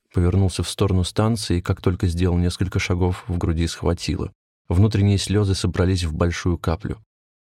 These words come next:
Я закричал от появившегося невыносимого зуда. Закричал и тут же затих. Кто-то большой и невидимый заткнул рот рукой, чтобы не мешал происходящему. Запах как запах,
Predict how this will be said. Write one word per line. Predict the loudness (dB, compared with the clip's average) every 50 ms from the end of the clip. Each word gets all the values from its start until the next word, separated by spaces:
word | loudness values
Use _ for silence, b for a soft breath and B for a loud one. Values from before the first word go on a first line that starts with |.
| _ _
Я | -2 0 2 2
закричал | 2 0 0 0 2 2 2 2
от | 0 0
появившегося | 0 0 0 2 0 0 -2 -2 -2 -2 -2 0 0 2
невыносимого | 2 2 2 4 2 2 2 2 2 2 4 4 4 2
зуда. | 2 2 2 2 2 2 0 -4 -6 -12 _ _ _ _ _
Закричал | 2 2 2 4 4 2 2 4 2 2 2
и | 0 -2
тут | -2 0 0 0
же | 2 2
затих. | 2 2 0 -2 -2 -6 -8 -8 -8 -16 _ _ _ _ _ _ _
Кто-то | -2 -2 0 0 2
большой | 2 2 2 2 0 2 2
и | 4
невидимый | 4 2 4 2 2 2 2 2 2 2
заткнул | 2 0 0 -2 0 0 2 2 2 2
рот | 0 0 0
рукой, | -2 -4 0 0 0 0 0
чтобы | -2 -2 0 0 2
не | 2 2
мешал | 2 2 2 2 0 -2 0
происходящему. | 0 -2 -2 0 0 -2 0 0 -2 -2 -2 -4 -6 -6 -6 -8 _ _ _ _ _ _ _ _ _ _ _ _ _ _ -4
Запах | 0 0 0 0 -2 -4 -4
как | -2 -2 0
запах, | 0 0 -2 -2 -6 -14 -16 -18 _